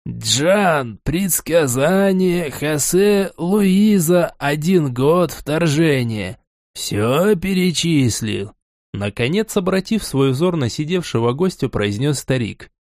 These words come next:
«В ваших устах это больше похоже на план, а не на перечисление». С подозрением посмотрел Гримжоу на старика. «Ну, в общем, почти всё, да».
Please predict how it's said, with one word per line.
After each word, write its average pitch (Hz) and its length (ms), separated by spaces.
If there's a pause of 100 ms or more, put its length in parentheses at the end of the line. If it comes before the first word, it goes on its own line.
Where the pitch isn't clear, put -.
(120)
«В 104 240
ваших 185 580
устах 160 600
это 165 260
больше 143 400
похоже 135 540
на 147 200
план, 135 600
а 135 180
не 160 140
на 147 180
перечисление». 135 1120 (280)
С - 120
подозрением 160 680
посмотрел 196 540
Гримжоу 156 440
на 170 120
старика. 147 680 (300)
«Ну, 113 540
в 131 80
общем, 165 400
почти 147 440
всё, 175 520
да». 123 480